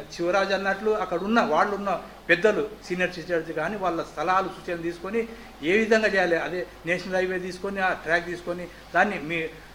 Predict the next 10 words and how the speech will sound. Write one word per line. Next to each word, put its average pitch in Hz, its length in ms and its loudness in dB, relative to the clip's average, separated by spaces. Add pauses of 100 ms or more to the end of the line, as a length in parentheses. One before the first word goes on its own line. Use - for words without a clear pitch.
(100)
నార్త్ 196 300 6
ఈస్ట్ 220 260 -2 (340)
ఎ-, 160 220 2
ఎట్లయినా 202 400 0 (120)
చేసిండ్రు, 202 400 2 (440)
దాని 220 340 6
ప్రకారం 202 420 4
డెడ్ 175 200 2 (100)
ఎండ్, 185 320 0
ఆ, 170 220 0